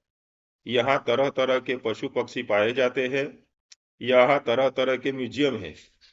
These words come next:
दोस्तों, सही उत्तर क्या होगा? कच्छ को हम म्यूजियम कैसे कह सकते हैं?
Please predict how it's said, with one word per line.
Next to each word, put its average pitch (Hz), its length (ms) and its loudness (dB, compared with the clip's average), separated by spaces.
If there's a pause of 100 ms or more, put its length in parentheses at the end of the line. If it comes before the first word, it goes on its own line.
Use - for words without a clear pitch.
दोस्तों, 123 280 -4
सही 135 220 -4
उत्तर 135 280 -6
क्या 151 140 2
होगा? 104 280 2
कच्छ - 340 -6
को 131 180 -2
हम 123 180 0
म्यूजियम 117 420 -6
कैसे 120 280 -6
कह 135 140 -2
सकते 104 380 -6
हैं? - 320 -10